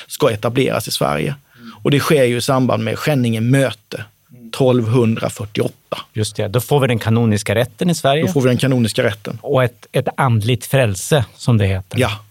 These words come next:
Speaker 1: och då kommer då den påvlige legaten Wilhelm av Sabina
Speaker 2: Ja.
Speaker 1: ridande till den sjudande metropolen
Speaker 2: Ja.
Speaker 1: Skänninge,
Speaker 2: Just
Speaker 1: en
Speaker 2: det.
Speaker 1: av de viktigaste städerna i det medeltida Sverige.
Speaker 2: Så Sverige som kyrkoprovins liksom hakas på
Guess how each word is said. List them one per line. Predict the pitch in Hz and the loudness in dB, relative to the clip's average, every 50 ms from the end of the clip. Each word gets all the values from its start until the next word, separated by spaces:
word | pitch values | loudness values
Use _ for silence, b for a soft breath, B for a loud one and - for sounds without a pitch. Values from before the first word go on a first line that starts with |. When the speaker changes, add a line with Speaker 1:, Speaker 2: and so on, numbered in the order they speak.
| _ - - | _ -20 -20
Speaker 1:
och | - - - - - - | -20 -20 -10 -4 -2 -2
då | 120 | 0
kommer | - - 135 120 127 127 | 2 2 2 4 4 4
då | 123 120 | 4 2
den | 117 117 107 | 2 2 0
påvlige | - - 156 147 131 110 113 110 113 110 | 2 2 2 4 4 2 0 0 0 0
legaten | 110 120 120 139 131 107 104 - - - 117 120 | 2 2 2 4 2 2 0 -2 -2 0 0 2
Wilhelm | 110 127 127 120 110 107 117 113 107 - | 2 4 2 2 2 2 0 0 0 0
av | - - 110 | -2 -2 -4
Sabina | - - 113 107 104 139 151 135 120 107 104 104 113 - | -2 -4 -4 -2 0 0 0 2 0 0 -2 -2 -2 -2
Speaker 2:
Ja. | 110 113 120 - - | -2 -2 -4 -4 -8
Speaker 1:
ridande | - 120 113 160 170 160 135 123 120 110 117 120 120 127 135 143 B B B B | -8 -2 2 2 4 4 4 2 2 0 0 0 0 -2 -4 -6 B B B B
till | B - 131 113 | B 0 0 2
den | 123 123 120 107 | 2 0 0 -2
sjudande | - - - 160 160 147 135 120 104 113 117 | -2 0 2 4 4 4 4 4 2 2 0
metropolen | 120 120 - - 127 110 - - 139 113 117 107 107 107 104 | 0 0 -2 -4 -6 -4 -2 0 2 2 2 2 0 0 0
Speaker 2:
Ja. | 117 113 113 113 | -2 -2 -2 0
Speaker 1:
Skänninge, | - - 170 151 139 123 117 113 113 120 127 B B B B | 0 0 2 2 2 2 4 2 2 2 0 B B B B
Speaker 2:
Just | 127 117 - | -2 0 0
Speaker 1:
en | 143 127 | 0 0
Speaker 2:
det. | 127 120 | 2 2
Speaker 1:
av | 117 | 2
de | 117 117 117 | 0 0 0
viktigaste | 127 151 - - - 127 110 104 - - | 0 -2 -2 -2 -2 -2 -2 -2 -6 -6
städerna | - - 127 113 107 113 117 107 | -2 0 0 0 0 0 0 0
i | 117 123 | 0 2
det | 120 | 2
medeltida | 120 127 127 127 110 - - 113 110 | 4 4 4 2 2 0 -4 -6 -6
Sverige. | - - - - - - - - 147 - | -4 -4 -4 -2 -2 -2 -4 -6 -8 -6
Speaker 2:
Så | - - 127 | -4 -2 -2
Sverige | - - - 147 147 147 147 139 | -2 0 2 2 2 2 2 2
som | 120 - 120 113 101 | 2 2 2 0 0
kyrkoprovins | - - - 143 135 127 104 - - 110 - - 123 117 107 135 135 104 98 - | 0 -2 0 0 0 0 0 -2 -6 -8 -4 -2 -2 0 2 2 0 0 0 -2
liksom | - 107 95 - 101 95 | -4 -6 -4 -4 -4 -4
hakas | - - 120 104 - 120 110 - - | -2 0 -2 0 0 -2 -4 -4 -4
på | - - - 151 143 117 107 98 92 | -4 0 2 2 4 4 2 0 -2